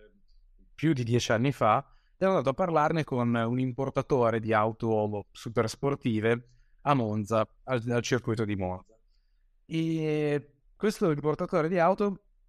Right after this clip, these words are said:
a un certo punto avevo, eravamo lì ai paddock, mi dice: "Dai, andiamo a fare un giro con la, la Nobel." Eh, la Nobel quattrocento era la macchina in questione con cui dovevamo andare in giro, era una macchina artigianale inglese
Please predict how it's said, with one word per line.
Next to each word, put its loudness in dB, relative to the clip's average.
a -6
un -2
certo 0
punto -2
avevo, 2
eravamo 0
lì 0
ai 0
paddock, 2
mi -4
dice: -4
"Dai, 0
andiamo -4
a -10
fare 0
un -4
giro 2
con -2
la, -2
la 2
Nobel." 0
Eh, 0
la 2
Nobel 2
quattrocento -2
era 0
la 2
macchina 0
in -6
questione 2
con 0
cui -4
dovevamo 0
andare -2
in 0
giro, 2
era 0
una 0
macchina -2
artigianale -2
inglese -2